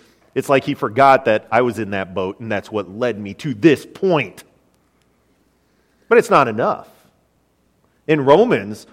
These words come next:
Paul paints the picture of the necessity of this repentance, and he does that before he gets to Jesus. And what, this is the second point of my sermon,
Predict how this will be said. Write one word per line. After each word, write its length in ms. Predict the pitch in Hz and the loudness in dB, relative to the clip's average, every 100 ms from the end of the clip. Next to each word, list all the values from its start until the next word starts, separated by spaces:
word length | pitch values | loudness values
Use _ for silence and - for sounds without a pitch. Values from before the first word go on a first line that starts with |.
| _ - | _ -2
Paul 200 | 170 220 | 0 0
paints 340 | 175 165 - | -2 -4 -6
the 120 | 135 | -10
picture 480 | - 180 - 143 123 | -4 -6 -4 -4 -2
of 220 | 113 - | -2 -4
the 80 | 113 | -8
necessity 600 | 113 - 180 - 131 117 | -8 -4 -4 -4 -6 -6
of 200 | 107 92 | -6 -6
this 260 | 110 - _ _ | -10 -10 _ _
repentance, 960 | 127 - - 226 - 139 135 - - _ _ _ _ _ _ _ - | -12 -6 0 0 0 -2 -2 -8 -18 _ _ _ _ _ _ _ -6
and 100 | 143 | -4
he 60 | 123 | 2
does 220 | 156 156 | 2 4
that 120 | 156 | 2
before 300 | 139 165 160 | 2 0 2
he 40 | |
gets 220 | 139 147 - | 2 -2 -4
to 140 | 117 | -10
Jesus. 960 | 98 160 285 143 107 101 139 - - _ _ _ _ _ _ _ _ _ | -8 0 2 2 -4 -8 -10 -18 -20 _ _ _ _ _ _ _ _ _
And 160 | 151 165 | 0 6
what, 480 | 190 196 - - - | 8 8 2 -14 -10
this 160 | 123 | -8
is 100 | 131 | -10
the 80 | 101 | -10
second 320 | - 202 120 | -6 -4 -4
point 180 | 120 107 | -4 -6
of 60 | 90 | -6
my 80 | 85 | -10
sermon, 380 | - 82 110 | -10 -14 -14